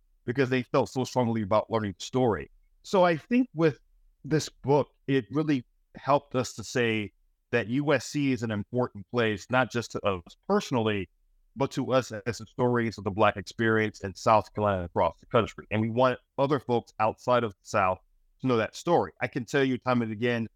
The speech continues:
I've encountered many historians who are experts in African American history who always express exto-, astonishment about the stories we tell in the book, especially about U S C's first desegregation,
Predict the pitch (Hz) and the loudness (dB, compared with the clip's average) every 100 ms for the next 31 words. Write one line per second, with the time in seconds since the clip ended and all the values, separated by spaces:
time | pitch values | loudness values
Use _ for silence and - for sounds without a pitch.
0 | _ _ _ _ 135 131 123 131 123 107 | _ _ _ _ 2 2 0 2 2 0
1 | 123 127 120 - 123 117 113 107 - 104 | -2 -2 -6 -2 0 2 2 -2 -2 -2
2 | - 113 - - 110 107 104 - 104 101 | -2 -4 -4 -2 -2 0 -4 -2 -4 -4
3 | - - 143 - 117 107 95 - _ _ | -4 -4 -4 -2 0 0 -2 -10 _ _
4 | _ _ - 135 135 127 131 127 - - | _ _ -6 -4 -2 0 0 -2 -8 -10
5 | 120 117 - - - 123 120 - - 147 | 0 0 0 -12 -2 0 0 -2 0 2
6 | 143 - 101 85 _ _ _ _ _ 117 | 0 -4 -6 -8 _ _ _ _ _ -6
7 | 95 117 - - - 127 117 117 - 110 | 2 2 2 -10 -4 0 0 -2 -2 -6
8 | - 107 95 87 - 120 - - - 127 | 0 0 0 -4 2 2 2 -6 -2 0
9 | 117 - 104 98 101 110 104 - 104 92 | 0 -2 -2 -2 -2 0 0 0 -2 -4
10 | - - 135 - 123 123 117 110 110 107 | -6 -2 -2 -2 -2 -2 0 0 0 0
11 | 110 | -4